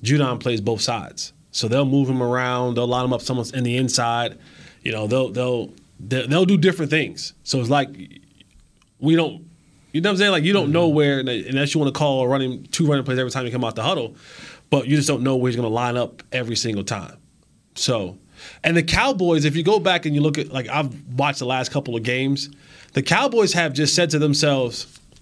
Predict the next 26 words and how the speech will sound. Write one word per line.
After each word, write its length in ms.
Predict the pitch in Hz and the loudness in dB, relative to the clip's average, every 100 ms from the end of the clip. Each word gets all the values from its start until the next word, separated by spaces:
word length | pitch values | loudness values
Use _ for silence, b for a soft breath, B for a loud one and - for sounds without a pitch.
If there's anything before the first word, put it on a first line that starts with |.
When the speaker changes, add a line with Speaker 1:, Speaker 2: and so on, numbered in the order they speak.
| - | -8
Speaker 1:
"Screw 400 | - - 190 135 | -6 2 2 2
it. 80 | - - b b b _ | -2 -12 b b b _
We're 200 | 214 403 | 2 4
running 240 | 190 214 151 | 4 4 2
to 80 | 147 | 0
the 100 | 117 | 2
right." 320 | 131 104 - _ _ - | 0 -2 -10 _ _ -2
Speaker 2:
Yeah. 320 | 156 135 107 | 0 0 0
Speaker 1:
Like, 120 | 165 185 | 2 2
the 60 | |
Cowboys 380 | 170 269 285 226 | 2 2 2 0
have 80 | 196 | 2
just 360 | 202 - - | 2 0 0
decided, 460 | 151 151 202 190 170 | 2 2 4 2 2
like, 220 | 156 143 | 0 0
most 340 | 135 165 294 285 | 2 4 4 4
of 60 | 214 | 2
their 140 | 226 | 4
runs, 480 | 170 208 233 226 - | 4 4 2 0 0
even 220 | 220 262 233 | 2 4 4
their 120 | 202 | 2
cutback 520 | - - 151 165 143 | 2 0 0 -2 0
runs, 220 | 156 139 131 | 0 2 2
is 60 | |
like, 160 | 135 | 0
Speaker 2:
Yeah. 80 | 123 | 0